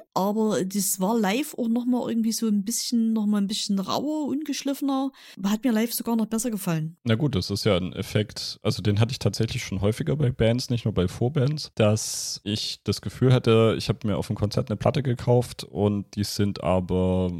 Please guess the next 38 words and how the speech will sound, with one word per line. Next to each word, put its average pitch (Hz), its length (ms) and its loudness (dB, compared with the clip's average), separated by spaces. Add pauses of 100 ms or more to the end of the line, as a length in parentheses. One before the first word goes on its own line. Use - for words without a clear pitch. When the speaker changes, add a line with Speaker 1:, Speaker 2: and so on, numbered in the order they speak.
Speaker 2:
live 90 420 0
irgendwie 90 300 -4
viel, - 180 -2
viel 90 200 -2
besser. 80 420 -2 (140)
Ich - 100 -12
weiß 95 160 2
nicht, 120 120 2
ob - 100 -8
das 104 240 0
daran 95 280 0
liegt, 95 240 -4
dass - 160 -2
viele 107 840 2 (120)
Bands 95 920 -2
im 80 120 -4
Studio 110 580 2 (240)
quasi 101 180 4
alle 92 160 4
Instrumente 95 960 2
einzeln 110 380 0
aufnehmen 139 720 0 (120)
und 98 380 -4
es - 140 -4
entscheidend 92 420 0
ist, - 160 -6
wie 95 80 -2
gut - 480 -4
gemischt 101 460 0
wird, 151 320 -4 (180)
dass - 240 -2
diese 95 240 0
Dynamik 95 500 2
irgendwie 104 220 -2
trotzdem 117 320 -2
noch 107 140 -4
da 110 300 0
ist - 360 -6